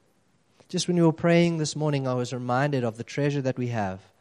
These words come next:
God adds the lonely into family. And we have this family. We are loved and cherished in this family. We belong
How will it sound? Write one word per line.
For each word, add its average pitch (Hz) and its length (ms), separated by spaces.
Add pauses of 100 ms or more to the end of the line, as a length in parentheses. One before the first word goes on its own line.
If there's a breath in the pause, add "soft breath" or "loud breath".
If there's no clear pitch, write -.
(320 soft breath)
God 120 240
adds 127 360
the 127 100
lonely 120 460
into 110 200
family. 104 600 (540 soft breath)
And 117 120
we 127 140
have 131 460 (180)
this 131 280
family. 107 580 (420 soft breath)
We 135 140
are 139 60
loved 135 440
and 117 140
cherished 135 500
in 107 120
this 107 160
family. 101 500 (320 soft breath)
We 131 100
belong 131 680